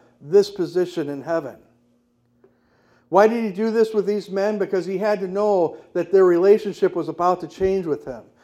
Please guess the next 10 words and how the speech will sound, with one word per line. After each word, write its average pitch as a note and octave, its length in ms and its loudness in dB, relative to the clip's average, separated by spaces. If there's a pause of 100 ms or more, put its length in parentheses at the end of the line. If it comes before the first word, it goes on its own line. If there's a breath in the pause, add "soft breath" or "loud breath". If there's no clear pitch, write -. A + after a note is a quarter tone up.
(160 soft breath)
You F#3+ 80 0
remember A#3+ 240 4
how F#3+ 100 2
much A#3 200 0
rivalry G3 640 4
there G3+ 180 6
was G3+ 240 2
among F3+ 280 -4
the F3 80 -6
disciples? F3+ 800 -4